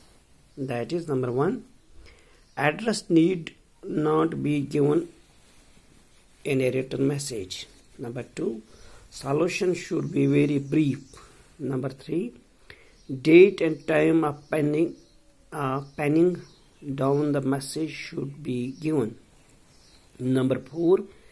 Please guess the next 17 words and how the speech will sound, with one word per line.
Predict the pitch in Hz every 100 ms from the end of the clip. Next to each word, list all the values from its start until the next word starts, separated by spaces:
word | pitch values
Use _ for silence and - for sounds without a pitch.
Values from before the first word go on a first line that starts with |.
| - -
clearly | 160 170 175 180 180 180 -
mention | - 143 143 165 170 175 180 175 170
the | 135
names | 127 135 165 165 170
of | 165 143 135
the | 135
person | - 160 - 170 165 156
from | - 139 131 127 127
whom | 160 165 160
the | 143
message | 127 139 139 160 151 165
was | 127 127 131 139 - _ _ _ - - - _ _ _ - -
received. | 156 160 - 156 113 - - - - - _ _
Number | 139 131 120
five, | - - 151 175 185 - - - _
only | 147 156 180 202 -
important, | 151 147 147 139 160 165 170 - - - -